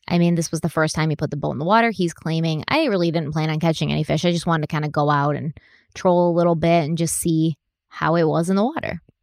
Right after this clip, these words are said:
There was also a witness who had seen Scott launching his boat that day. But after Scott's arrest, this witness, he ended up needing to go out of town. And Scott's attorney, Mark Geragos, told him, you know, "Go ahead and leave.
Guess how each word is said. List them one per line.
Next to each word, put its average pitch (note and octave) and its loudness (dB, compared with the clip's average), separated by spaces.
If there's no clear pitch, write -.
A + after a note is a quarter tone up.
There G3 6
was F#3+ 4
also C4+ 4
a B3 6
witness E3+ 2
who F#3 2
had F3 2
seen G3+ 2
Scott E3 0
launching D#3+ 0
his F#3 2
boat A#3+ 2
that D#3 0
day. D#3 -4
But F3+ -2
after G3+ 0
Scott's E3+ -2
arrest, - 0
this G3 2
witness, F#3+ 0
he F3 -2
ended E3+ 0
up E3+ 2
needing D#3+ 2
to E3+ -4
go D#3 0
out D3+ 0
of A3 -2
town. F#3 -6
And F3 -4
Scott's E3+ 0
attorney, B3 0
Mark E3 -2
Geragos, F#3+ 0
told G3+ 0
him, F#3 0
you G3 -4
know, G3+ 0
"Go A#3+ 4
ahead G3+ -2
and F3 -4
leave. D3 -8